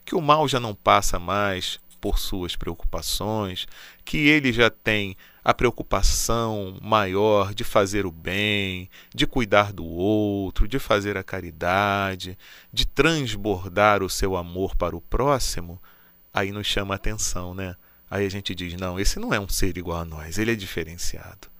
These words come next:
Ele é diferenciado no estado evolutivo em que se encontra, mas em termos de essência, de criação, ele é igualzinho a nós, porque ele foi criado da mesma forma cor-,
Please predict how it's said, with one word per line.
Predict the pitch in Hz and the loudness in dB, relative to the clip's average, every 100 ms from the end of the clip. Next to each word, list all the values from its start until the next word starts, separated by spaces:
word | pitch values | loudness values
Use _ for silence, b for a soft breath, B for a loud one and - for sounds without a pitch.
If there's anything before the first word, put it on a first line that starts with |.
| b b b b - | b b b b -8
Ele | 85 | -6
é | |
diferenciado | 82 - - 82 85 - - 78 90 123 160 196 - b b | -4 -4 -2 -4 -4 -4 -2 4 8 8 6 0 -2 b b
no | 101 104 | -6 -4
estado | 95 - - 131 170 185 | -2 -2 4 8 8 6
evolutivo | 175 156 147 127 - - 135 202 226 - | 2 2 0 -2 -2 -2 0 0 -4 -12
em | - 160 | -8 -4
que | 165 | 0
se | - | 0
encontra, | 208 - 113 107 - 104 - B B B B | -2 -4 -4 -2 -2 -4 -8 B B B B
mas | 110 113 | 2 4
em | 117 | 0
termos | 104 113 107 107 | 0 2 2 0
de | 92 92 | -4 -2
essência, | 90 - - 123 110 - - 90 | 2 2 4 4 2 0 -2 0
de | 104 | 0
criação, | - 98 87 85 - 120 101 90 - B B 131 | -2 -2 0 0 2 2 0 -6 -16 B B -4
ele | 110 | 2
é | 117 | 2
igualzinho | 107 117 98 92 110 117 | 6 6 6 0 -2 -4
a | 92 | -10
nós, | 92 90 - - - b b b | -12 -14 -10 -10 -12 b b b
porque | 110 - | 4 4
ele | 104 101 | 2 0
foi | - 101 | 0 -2
criado | - 90 98 104 101 | -2 0 2 2 0
da | 95 | -4
mesma | 90 123 139 120 | 0 0 0 -2
forma | 101 - 98 95 | -4 0 0 0
cor-, | 90 98 - | -8 -6 -6